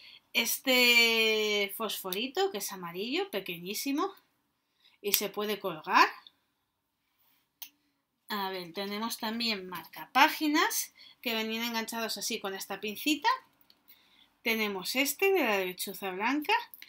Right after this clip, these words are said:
y con libros. Tenemos este con todas las casas. Y tenemos este también. Los tres marcapáginas.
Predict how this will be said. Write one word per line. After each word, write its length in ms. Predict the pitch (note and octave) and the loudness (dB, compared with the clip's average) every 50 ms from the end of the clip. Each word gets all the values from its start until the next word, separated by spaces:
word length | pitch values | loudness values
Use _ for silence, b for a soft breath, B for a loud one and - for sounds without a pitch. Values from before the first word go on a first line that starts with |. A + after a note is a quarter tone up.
| B B B B B | B B B B B
y 180 | _ B3 A#3 - | _ -4 -4 -4
con 260 | - A3 G3+ G3 G3 | -2 -4 -4 -2 -2
libros. 680 | G3+ A#3 C4 D4 E4+ F#4+ A4+ A#4+ A#4 - - - - _ _ _ _ _ _ _ _ _ _ _ _ _ _ _ _ _ _ _ _ _ _ _ _ _ _ _ _ _ _ _ _ _ _ | -2 -2 0 2 2 2 2 2 0 -2 -2 -4 -6 _ _ _ _ _ _ _ _ _ _ _ _ _ _ _ _ _ _ _ _ _ _ _ _ _ _ _ _ _ _ _ _ _ _
Tenemos 500 | - A3+ G#3+ G#3+ G#3+ G#3+ A3+ A3+ A3 - B3+ | -6 -4 -4 -2 -2 -4 -4 -4 -4 -4 -4
este 320 | B3 B3 - - G#3 F#3+ | -4 -4 -4 -4 -6 -4
con 200 | G3+ G3 G3 F#3 | -4 -6 -6 -4
todas 300 | - G#3 G#3 G3+ F#3+ - | -4 -4 -4 -4 -4 -6
las 180 | F#3 F3 - - | -6 -6 -6 -2
casas. 680 | - B3 C#4+ D4 - - G4+ A4 A#4+ - - - - _ _ _ _ _ _ _ _ _ _ _ _ _ _ _ _ _ _ _ _ _ _ _ _ - - - _ - - - - _ _ _ _ _ _ _ | 0 2 2 2 2 0 0 0 0 -2 -8 -14 -18 _ _ _ _ _ _ _ _ _ _ _ _ _ _ _ _ _ _ _ _ _ _ _ _ -20 -20 -20 _ -20 -20 -20 -20 _ _ _ _ _ _ _
Y 140 | - A3 G#3 | -10 -10 -6
tenemos 500 | - G#3+ G#3 G#3 G#3+ A3 A#3 B3 B3 - | -6 -6 -4 -4 -4 -4 -4 -4 -4 -4
este 340 | C4 B3+ - - - - D#4 | -4 -4 -4 -6 -4 -6 -6
también. 460 | D#4 D4 F3 G3 G3 F3+ E3 E3+ - _ _ _ - - _ _ _ _ | -6 -6 -6 -6 -6 -8 -8 -10 -14 _ _ _ -20 -20 _ _ _ _
Los 180 | - F#3+ F#3+ - | -14 -12 -12 -8
tres 220 | - G3+ G3 G3+ | -8 -8 -8 -6
marcapáginas. 1000 | G#3+ G#3 F#3+ - F3+ E3+ E3+ - D#3 - - - - D#3+ D#3 E3 - - - - | -6 -6 -6 -6 -8 -10 -10 -10 -12 -12 -12 -12 -12 -14 -12 -12 -10 -12 -12 -12